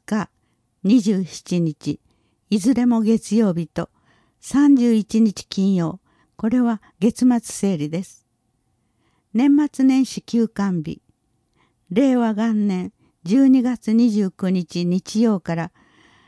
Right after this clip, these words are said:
令和二年一月三日金曜まで。開館時間は、火曜から土曜日が午前九時から午後七時まで。日曜祝日は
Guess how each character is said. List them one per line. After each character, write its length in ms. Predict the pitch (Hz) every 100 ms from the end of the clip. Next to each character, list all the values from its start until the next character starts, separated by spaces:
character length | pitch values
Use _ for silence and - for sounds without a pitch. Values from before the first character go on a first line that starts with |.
| _
令 220 | 185 269
和 160 | 254 226
二 160 | 202 202
年 240 | 185 170 _ -
一 240 | - 262
月 300 | 262 - 247
三 160 | 240 -
日 200 | - 208
金 280 | - 233 220
曜 220 | 214 165
ま 160 | 151
で。 180 | 139 - _ _ _ _ _ _ _
開 200 | - 302
館 300 | - 285 277
時 120 | 233
間 300 | - 220 185
は、 180 | 170 165 _ _ _ _ _ _
火 140 | - 262
曜 220 | 285 285
か 160 | -
ら 120 | 185 175
土 140 | 208
曜 240 | 208 220
日 160 | 202 156
が 200 | 175 156 _ _ _ -
午 140 | 226
前 200 | 269 254 214
九 140 | 214
時 120 | 190
か 160 | - 170
ら 240 | 156 156 _ 165
午 180 | 247
後 180 | 220 196 -
七 320 | - - 240
時 120 | 180
ま 160 | 156 139
で。 140 | - _ _ _ _ _ _ _ _ _ _ _
日 360 | 208 254 - 269
曜 160 | 277 247
祝 280 | - -
日 320 | 196 220 - 185
は 200 | 180